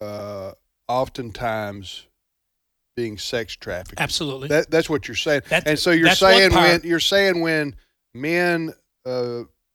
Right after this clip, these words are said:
Speaker 1: view pornography, they are participating in that girl's
Speaker 2: And,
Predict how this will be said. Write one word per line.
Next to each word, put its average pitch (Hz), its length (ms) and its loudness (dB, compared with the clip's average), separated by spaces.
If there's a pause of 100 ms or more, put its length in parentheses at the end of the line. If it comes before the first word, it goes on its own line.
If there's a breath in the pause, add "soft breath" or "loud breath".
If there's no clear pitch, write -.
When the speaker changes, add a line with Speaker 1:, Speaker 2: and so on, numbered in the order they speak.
(100)
Speaker 1:
view 143 480 -2
pornography, 127 1000 -4 (920)
they 131 340 -2
are 123 680 -4 (240)
participating 127 1080 -6 (100)
in 120 320 -10
that 131 340 -2
girl's 120 800 -2 (640)
Speaker 2:
And, 160 100 -14